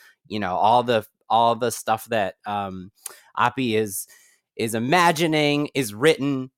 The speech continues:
exactly how, you know, you see it on the page. So it's definitely writing, but there is a point to be made that, that, like, the execution of that is really where it shines, not the actual wri-, writing itself. Um, and, uh, yeah,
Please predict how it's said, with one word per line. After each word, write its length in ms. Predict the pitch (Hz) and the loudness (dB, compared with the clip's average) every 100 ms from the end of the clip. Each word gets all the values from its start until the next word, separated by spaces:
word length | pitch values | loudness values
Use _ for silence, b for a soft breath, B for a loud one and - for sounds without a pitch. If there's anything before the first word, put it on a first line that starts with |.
| _ _ | _ _
exactly 540 | 120 110 139 160 165 147 | -8 0 2 4 2 2
how, 440 | 135 131 127 120 90 | 4 4 4 -2 -8
you 200 | 123 120 | -6 -6
know, 100 | 110 | -4
you 200 | 113 123 | -6 -4
see 240 | - 139 | -2 0
it 60 | 123 | 0
on 140 | 120 | -2
the 60 | 120 | -2
page. 280 | 123 110 - | -2 -4 -4
So 100 | 117 | -6
it's 140 | - | 0
definitely 380 | 139 170 131 120 | 0 0 -4 -2
writing, 500 | 117 127 113 101 101 | 0 2 0 -2 -4
but 220 | 110 98 | -6 -4
there 200 | 113 117 | -4 0
is 180 | 120 107 | 0 0
a 60 | 120 | -4
point 360 | - 123 113 - | -4 -6 -6 -6
to 40 | |
be 120 | 117 | -8
made 300 | 107 110 113 | -6 -4 -2
that, 240 | 104 95 - | -4 -6 -6
that, 100 | 98 | -6
like, 240 | 95 90 | -8 -12
the 140 | 113 - | -12 -6
execution 800 | 113 - 98 - 123 117 110 98 | -6 -6 -16 -12 -12 -10 -10 -10
of 120 | 87 | -10
that 320 | 101 90 90 95 | -6 -6 -6 -12
is 180 | 90 82 | -20 _
really 280 | 98 95 90 | -12 -12 -12
where 280 | 85 87 87 | -12 -10 -10
it 100 | - | -10
shines, 560 | - 117 107 92 87 98 | -2 0 0 -2 -10 -10
not 260 | 98 98 | -8 -6
the 100 | 98 - | -8 -8
actual 720 | 95 92 - 85 80 76 71 _ _ | -8 -8 -10 -16 -16 -16 -16 _ _
wri-, 400 | 87 98 104 98 - | -14 -6 -4 -6 -8
writing 460 | 110 104 98 87 | -4 -4 -4 -8
itself. 580 | 82 - 123 104 82 - B B B B | -16 -8 -2 -2 -2 -8 B B B B
Um, 460 | 120 127 120 117 110 - | 2 4 4 0 -4 -4
and, 400 | 135 131 131 127 | 0 0 0 4
uh, 400 | 135 131 127 123 b b b b | 6 6 4 2 b b b b
yeah, 420 | 123 196 185 131 | 2 6 6 6